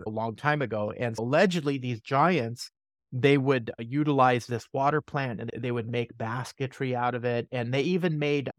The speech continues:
duck decoys, which you could still see in the museums. They have these things, and they're very detailed. In fact, the anthropologist said, I, I saw an article that he did on these duck decoys, and he said, "These things are beautiful, and there's been much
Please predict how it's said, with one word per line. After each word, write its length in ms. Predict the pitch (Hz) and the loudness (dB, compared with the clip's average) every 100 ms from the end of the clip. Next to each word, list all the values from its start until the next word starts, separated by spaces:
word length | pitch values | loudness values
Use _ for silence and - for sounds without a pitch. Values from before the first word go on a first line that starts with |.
| 110 | -2
duck 320 | 131 131 - - | 2 2 -2 -6
decoys, 640 | 160 - 170 170 175 165 | -6 -2 2 2 2 -4
which 300 | 139 131 - | -4 -6 -4
you 80 | 135 | -8
could 180 | 131 117 | -6 -10
still 460 | - 135 131 131 - _ - | -4 0 0 0 -4 _ -18
see 300 | - - 147 | -8 0 2
in 80 | 135 | 2
the 60 | 117 | 0
museums. 720 | 120 110 123 165 131 113 107 | -2 -2 0 2 2 0 -4
They 120 | 117 | -2
have 240 | 127 147 | 0 2
these 180 | 147 123 | 0 -2
things, 220 | 123 117 | -4 -4
and 100 | 117 | -4
they're 80 | 113 | -4
very 420 | 123 147 151 131 - | 0 0 0 -4 -6
detailed. 600 | 135 165 - 104 101 107 | -6 -6 -4 -6 -6 -8
In 100 | 117 | -2
fact, 280 | - 131 - | 2 2 0
the 100 | 139 | -2
anthropologist 880 | 143 180 156 143 135 123 127 120 - _ - | -2 -2 0 2 2 0 -4 -6 -10 _ -16
said, 420 | - 131 120 107 - | -2 2 2 -2 0
I, 160 | 131 | 2
I 40 | 117 | 2
saw 180 | - 165 | 4 4
an 100 | 139 | 6
article 600 | 139 147 156 - 107 117 _ _ _ - | 4 4 4 0 -2 -4 _ _ _ 0
that 160 | 131 | 2
he 140 | 127 123 | 2 0
did 400 | 117 113 117 117 - | 0 0 0 -4 -2
on 200 | 120 120 | 0 0
these 220 | 123 110 | 0 -2
duck 280 | 107 139 156 | 0 0 0
decoys, 420 | 127 - 120 110 | -6 -4 -4 -4
and 80 | 113 | -6
he 60 | 113 | -6
said, 320 | - 117 110 | -4 -4 -2
"These 200 | 147 147 | -2 -2
things 260 | 156 147 123 | -2 -2 -2
are 160 | 110 | -2
beautiful, 760 | 104 120 160 214 - 120 113 123 _ _ - | -4 2 4 4 2 0 0 -4 _ _ 0
and 120 | 131 | 4
there's 260 | 143 131 117 | 4 4 0
been 200 | 127 120 | -2 0
much 440 | 127 156 - | -2 -2 -4